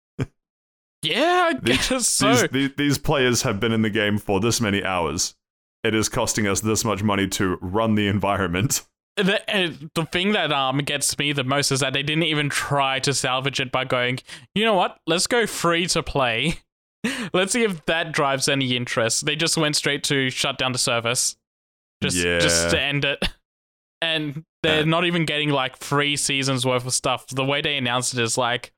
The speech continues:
Speaker 2: um, "We're going to get to the end of season two. There will be another season's worth of con-, uh,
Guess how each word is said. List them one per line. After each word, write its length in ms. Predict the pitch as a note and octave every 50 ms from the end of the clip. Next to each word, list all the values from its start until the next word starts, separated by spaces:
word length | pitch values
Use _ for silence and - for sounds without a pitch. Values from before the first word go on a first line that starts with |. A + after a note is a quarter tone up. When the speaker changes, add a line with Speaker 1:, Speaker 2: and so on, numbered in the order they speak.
| _ _ _ _ _ _ _ _ _
Speaker 2:
um, 220 | - C#3+ C#3 C3 C3+
"We're 80 | C#3
going 220 | C#3 D#3 D3+ D#3+ D#3
to 100 | - F3
get 140 | E3+ E3 D#3
to 120 | - D#3
the 160 | D3+ D3 C#3
end 140 | C3+ C#3 C#3
of 80 | C3+ A#2+
season 420 | - - D3 C#3 C3+ C3 C3 B2
two. 540 | - - - C#3 C#3 C3 A#2 A#2 B2+ C#3 D#3+ - _ -
There 180 | C#3 C3 C3
will 160 | C3 C3+ D3 D3
be 160 | F3 E3 E3+
another 480 | D3+ D#3 D3 C#3+ C#3 C3+ C3+ C#3 C#3+
season's 540 | C3+ - - C#3+ C3+ C3+ C3+ C3+ C3 B2 C3
worth 180 | B2+ B2 B2 B2
of 160 | C3 A#2+ -
con-, 300 | - - C3 B2 C3 C3+ - - -
uh, 140 | - D3